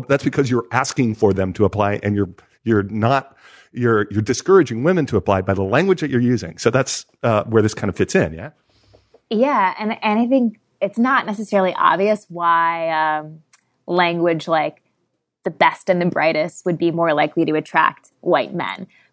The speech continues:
Speaker 2: But if you think about, you know, what are stereotypes? I think it kinda makes sense. Stereotypes are beliefs about groups' fixed abilities.
Speaker 1: Mm.
Speaker 2: So when you,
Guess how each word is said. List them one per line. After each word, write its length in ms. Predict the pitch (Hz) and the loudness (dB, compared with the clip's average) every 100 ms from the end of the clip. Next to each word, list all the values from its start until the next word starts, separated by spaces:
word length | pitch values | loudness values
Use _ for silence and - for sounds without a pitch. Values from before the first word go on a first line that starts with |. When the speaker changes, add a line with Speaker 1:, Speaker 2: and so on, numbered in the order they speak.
| - | 2
Speaker 2:
But 100 | 185 | 2
if 120 | 180 | 2
you 140 | 208 208 | -6 -4
think 200 | 403 370 | -2 0
about, 460 | 208 165 160 160 - | 2 2 0 -2 -6
you 60 | 180 | -6
know, 80 | 175 | 0
what 180 | 190 | 2
are 100 | 202 | 2
stereotypes? 1000 | 190 - 120 156 202 247 294 330 - - _ _ - | 0 -6 -4 0 0 4 4 2 -12 -20 _ _ -6
I 100 | 190 | 0
think 120 | 196 | 0
it 100 | 180 | 0
kinda 160 | 190 175 | -2 0
makes 200 | 143 - | -2 -2
sense. 340 | - - 190 | -4 -4 -14
Stereotypes 960 | - - 196 196 190 185 185 175 - - - | -20 -4 0 2 0 -2 -2 -2 -4 -12 -2
are 400 | 160 156 151 - | 2 2 0 -4
beliefs 460 | 160 151 247 262 208 | -4 0 0 0 -2
about 300 | 190 175 - | 0 0 0
groups' 320 | 180 151 - _ _ | -8 -8 -14 _ _
fixed 360 | _ 196 - - | _ -2 -2 -4
abilities. 640 | 143 - - - - - - | -4 -4 -6 -10 -16 -18 -10
Speaker 1:
Mm. 260 | 98 107 101 | -6 -4 -2
Speaker 2:
So 100 | 196 | -2
when 140 | 196 | 0
you, 220 | 196 180 | 0 -2